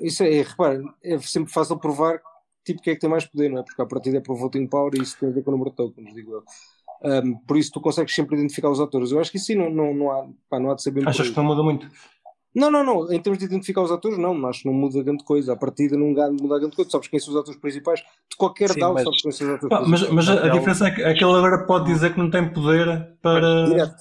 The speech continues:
Speaker 2: Direto.
Speaker 1: Não, ele,
Speaker 3: Desmaterializou,
Speaker 1: ele
Speaker 3: não é?
Speaker 1: agora diz que não tem uma empresa. Pronto, é diferente. É por aí. Não tem uma entidade legal. Pronto, é isto que ele
Speaker 3: Pois,
Speaker 1: diz. Não tem uma entidade legal, sabe?
Speaker 3: desmaterializou a coisa.
Speaker 1: É exato. É como qualquer dao. Pá, não é uma entidade legal. É o quê? É um token.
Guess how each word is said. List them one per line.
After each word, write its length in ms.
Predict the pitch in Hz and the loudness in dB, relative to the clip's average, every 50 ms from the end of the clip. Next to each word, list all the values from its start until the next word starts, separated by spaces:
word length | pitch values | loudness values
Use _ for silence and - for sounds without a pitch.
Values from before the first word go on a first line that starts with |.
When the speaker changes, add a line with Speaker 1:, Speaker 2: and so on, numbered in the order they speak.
| - - _ _ _ - _ - | -20 -20 _ _ _ -20 _ -6
Speaker 2:
Direto. 140 | 156 147 147 | -2 0 0
Speaker 1:
Não, 60 | 151 | 2
ele, 40 | 139 | 2
Speaker 3:
Desmaterializou, 920 | 131 131 135 139 139 135 _ - 131 131 127 123 254 262 226 185 170 156 - | 0 -2 0 0 -2 -2 _ -2 -4 0 2 2 4 4 4 4 4 2 4
Speaker 1:
ele 80 | - 190 | 2 2
Speaker 3:
não 160 | 185 180 185 | 4 2 2
é? 40 | 185 | 2
Speaker 1:
agora 160 | 196 196 190 | 2 0 -2
diz 120 | 214 202 226 | -4 -8 -6
que 80 | 220 | -4
não 80 | 220 220 | -2 0
tem 100 | 214 220 | 0 0
uma 100 | 220 226 | 0 0
empresa. 380 | 214 220 208 202 190 160 143 135 | -2 0 0 -2 -2 -2 -6 -10
Pronto, 260 | - 160 156 131 139 | -6 -8 -6 -6 -4
é 20 | |
diferente. 380 | 123 131 127 - 151 143 127 127 | -6 -6 -6 -2 -4 -4 -2 -2
É 140 | 127 131 131 | -2 -2 -2
por 160 | 131 143 151 | -2 0 -2
aí. 60 | 147 139 | 0 0
Não 100 | 151 156 | 0 -2
tem 160 | 190 196 196 | 0 0 2
uma 80 | 196 | 0
entidade 320 | 190 190 190 180 190 185 165 | 0 -2 0 -2 -2 -2 -2
legal. 340 | 165 156 135 127 117 101 - - | -4 -6 -6 -6 -6 -6 -10 -10
Pronto, 260 | - 127 120 110 123 | -8 -8 -8 -6 -6
é 80 | 123 120 | -6 -6
isto 240 | 110 - - 123 | -6 -8 -14 -14
que 60 | - 127 | -12 -10
ele 80 | 127 | -4
Speaker 3:
Pois, 160 | 120 160 151 | -2 -2 -2
Speaker 1:
diz. 120 | 139 - - | -2 -4 -4
Não 40 | 131 | -4
tem 140 | 135 127 117 | -4 -2 0
uma 140 | 123 120 120 | 0 0 0
entidade 240 | 117 151 151 143 | 2 0 0 0
legal, 200 | 113 113 113 113 | 0 -4 -6 -6
sabe? 160 | 110 113 113 110 | -6 -6 -6 -6
Speaker 3:
desmaterializou 340 | 107 - 113 110 110 113 113 | -4 -4 -4 -2 -2 -2 -2
a 40 | - | -4
coisa. 340 | - 113 110 110 110 - - _ - _ _ - | -4 -6 -6 -6 -6 -8 -8 _ -12 _ _ -2
Speaker 1:
É 60 | 156 156 | -2 0
exato. 420 | 156 180 202 180 - - - 135 | 2 0 -2 -2 -4 -6 -4 -4
É 60 | 143 | -2
como 180 | - - 165 160 | 0 0 0 0
qualquer 280 | 180 170 175 196 190 208 | 0 0 0 0 0 2
dao. 180 | 226 220 190 151 135 | 2 0 0 -2 -2
Pá, 160 | - 185 170 | -2 0 2
não 100 | 165 170 | 4 4
é 40 | 175 | 4
uma 80 | 180 180 | 4 2
entidade 280 | 175 175 180 175 165 | 2 2 2 2 2
legal. 380 | 165 165 160 160 147 131 - _ _ - 127 | 0 0 0 0 0 0 -4 _ _ -8 -6
É 60 | 131 | -6
o 40 | 123 | -4
quê? 240 | - - 123 113 _ _ _ - | -2 -4 -6 -6 _ _ _ -8
É 40 | 127 | -6
um 120 | 131 131 127 | -4 -4 -2
token. 320 | - 131 120 - - - | -2 -4 -4 -4 -10 -20